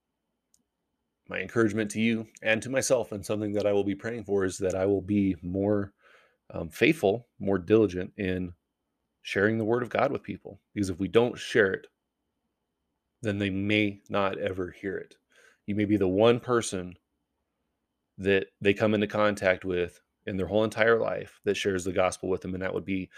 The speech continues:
a life-changing conversation for them. Doesn't mean that you're the only Christian maybe that they come in, but you might,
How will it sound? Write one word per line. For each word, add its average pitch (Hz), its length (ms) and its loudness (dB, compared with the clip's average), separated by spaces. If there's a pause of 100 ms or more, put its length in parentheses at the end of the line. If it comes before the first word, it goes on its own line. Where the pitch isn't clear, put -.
(220)
a 95 80 0
life-changing 90 880 -2
conversation 95 640 -4
for 87 140 -6
them. 87 180 -8 (300)
Doesn't 113 200 6
mean 123 140 4
that 117 160 2
you're 120 100 2
the 110 80 4
only 113 220 2
Christian 139 420 -2
maybe 98 220 2
that 95 160 0
they 98 100 4
come 90 260 -4
in, 90 140 -4
but 95 180 -4
you 160 80 -4
might, 143 280 -2